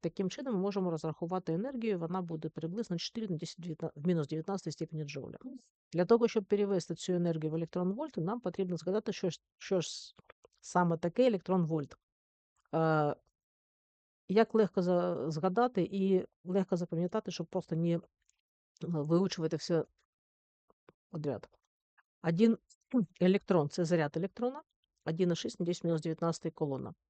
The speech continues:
Один вольт — це різниця потенціалів, яку, е, потрібно пройти електрону для того, щоб отримати ось, е, енергію один електрон вольт. Тому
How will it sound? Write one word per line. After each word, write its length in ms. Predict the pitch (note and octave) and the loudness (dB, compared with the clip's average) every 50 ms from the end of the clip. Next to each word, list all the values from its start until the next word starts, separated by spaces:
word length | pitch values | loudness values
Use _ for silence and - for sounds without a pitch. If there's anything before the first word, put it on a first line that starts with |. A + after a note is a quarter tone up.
| _ _ _ _ _ _ _ - | _ _ _ _ _ _ _ -6
Один 300 | - D#3+ D#3+ G3 F#3+ G3 | -4 -2 0 2 2 2
вольт — 220 | G3 B3 D4 D4 - - | 2 2 -2 -4 -4 -2
це 140 | - G#3 F#3+ | 2 2 2
різниця 400 | F#3 F3+ E3 F#3+ F3+ - - E3 | 2 2 0 0 -2 -2 -2 -6
потенціалів, 580 | - D#3+ - E3+ E3 - - A#3+ E4 - E4 - | -6 -4 -2 -2 -4 -2 -4 -6 -4 -6 -8 -4
яку, 560 | - F#3+ F3+ - - G3+ G3 G3 F#3 C#3 C#3+ E3+ | -2 -2 -2 0 4 4 6 6 6 4 4 2
е, 60 | E3 | 0
потрібно 460 | - - E3+ E3 F3 F3 D#3+ E3 D#3+ | 2 0 -2 0 0 0 0 0 -2
пройти 300 | - E3 E3 D#3+ - E3 | 0 0 -2 0 2 0
електрону 420 | D#3+ E3 E3+ - - C4 C#4+ C#4+ | 0 0 -2 -4 -6 -4 -4 -4
для 140 | G#3+ E3+ D#3+ | -2 -2 -2
того, 260 | - - G3+ G3 G#3+ | 0 -2 -2 -2 -2
щоб 220 | - - E3 D#3 E3 | -4 -4 -4 -4 -4
отримати 500 | E3 - F3+ F#3 F#3+ F#3 F3 - E3 E3 _ _ _ _ _ _ _ _ - | -4 -2 0 0 0 0 2 2 0 0 _ _ _ _ _ _ _ _ -2
ось, 280 | - E3+ F#3 E3+ - - | 0 0 0 0 0 -2
е, 300 | - D3+ E3 D#3+ D3+ - _ _ - | 0 0 2 0 0 -4 _ _ 0
енергію 380 | E3+ E3+ F3 G3 G3 F#3 E3+ | 2 4 4 4 4 4 4
один 180 | D#3+ D3+ E3+ E3+ | 2 2 2 0
електрон 340 | E3+ D#3+ - - D3+ D3+ D3+ | 0 -2 -2 -2 -2 -2 -2
вольт. 340 | C#3+ D3 G#2+ A#2+ - - - _ _ | -4 -6 -8 -10 -10 -16 -20 _ _
Тому 340 | - E3 D#3+ F3 F#3+ G#3 G#3 | -4 0 0 2 2 0 -2